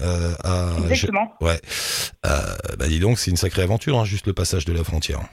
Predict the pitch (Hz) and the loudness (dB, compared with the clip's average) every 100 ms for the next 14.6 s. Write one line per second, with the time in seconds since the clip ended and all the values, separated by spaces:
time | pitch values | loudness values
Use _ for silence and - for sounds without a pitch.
0 | - - - - - - - - - - | -14 -16 -18 -20 -20 -20 -20 -20 -20 -8
1 | 262 320 277 - 269 - 226 214 196 196 | -4 0 -2 -2 -6 -8 -20 -20 -20 -20
2 | 196 202 180 214 196 190 180 180 175 - | -20 -20 -20 -20 -20 -20 -20 -20 -20 -20
3 | - - - 185 208 214 226 220 214 220 | -20 -20 -20 -18 -10 -8 -6 -8 -8 -6
4 | 247 247 202 196 214 190 - 202 202 175 | -6 -8 -14 -16 -14 -16 -18 -20 -20 -20
5 | _ _ 196 190 196 180 170 175 202 185 | _ _ -20 -20 -14 -12 -12 -12 -16 -4
6 | 302 302 208 - - _ _ 220 175 170 | -2 -2 -8 -14 -20 _ _ -10 -8 -6
7 | 165 160 160 160 170 - - 175 185 208 | -8 -10 -10 -10 -12 -14 -14 -14 -14 -12
8 | 185 180 220 214 226 220 220 226 220 247 | -12 -10 -14 -10 -10 -10 -12 -12 -10 -10
9 | - 208 196 - 233 226 226 - 247 233 | -8 -8 -8 -10 -10 -10 -12 -12 -2 0
10 | 240 208 190 180 180 175 165 156 160 - | 0 -4 -10 -12 -14 -14 -12 -12 -14 -20
11 | 180 247 247 - 208 - 220 185 196 _ | -20 -18 -16 -16 -20 -18 -20 -20 -20 _
12 | 190 _ 220 208 180 170 - 196 _ 202 | -20 _ -16 -14 -12 -12 -14 -18 _ _
13 | 214 208 180 151 151 151 - 180 170 - | -20 -16 -12 -12 -14 -16 -18 -20 -16 -10
14 | 392 - - 180 185 | -10 -12 -14 -10 -8